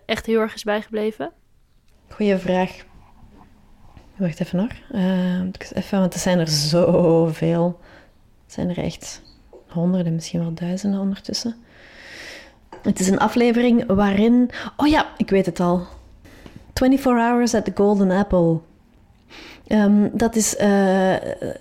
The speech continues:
Speaker 2: een groepje reporters van This American Life die vierentwintig uur, eh, opnames gaan maken in, in een Chicago diner.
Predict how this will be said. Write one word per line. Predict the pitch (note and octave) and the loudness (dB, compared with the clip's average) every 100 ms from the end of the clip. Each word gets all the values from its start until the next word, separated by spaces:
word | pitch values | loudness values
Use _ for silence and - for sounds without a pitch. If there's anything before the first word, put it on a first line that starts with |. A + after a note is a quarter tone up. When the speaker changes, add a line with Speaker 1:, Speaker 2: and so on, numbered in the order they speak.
| - - - - | -14 -10 -10 -4
Speaker 2:
een | G#3 - G3+ | -2 0 0
groepje | G#3+ A#3 G3+ F#3+ | 0 2 2 2
reporters | F#3 F#3 G3+ G#3 - - | 2 0 -2 -2 -4 0
van | G#3+ | 2
This | G3 G3 | 2 2
American | F3+ F3 F3+ | 0 0 0
Life | F3 G#3 A#3 | 0 0 0
die | G3+ F#3+ | 0 2
vierentwintig | G3+ A#3 A3 - A3+ G#3 - | 2 2 2 2 2 2 -2
uur, | - G#3+ G#3+ G#3 - - - - - | 2 2 2 0 -8 -20 -20 -20 -8
eh, | - F#3+ F#3+ - | -2 2 2 2
opnames | G#3 A3 G3+ G#3 - | 2 2 2 2 0
gaan | G3 | 0
maken | F#3+ F#3+ G3+ - | 2 2 0 0
in, | F#3+ F#3+ - | 2 2 2
in | F#3+ | 0
een | F#3 - - | 0 -2 -6
Chicago | - G3 - F#3+ F#3+ F#3+ F3+ E3+ | -6 -6 0 0 2 2 2 2
diner. | E3+ F3+ F#3 G#3+ G#3+ C4+ | 2 2 4 2 2 0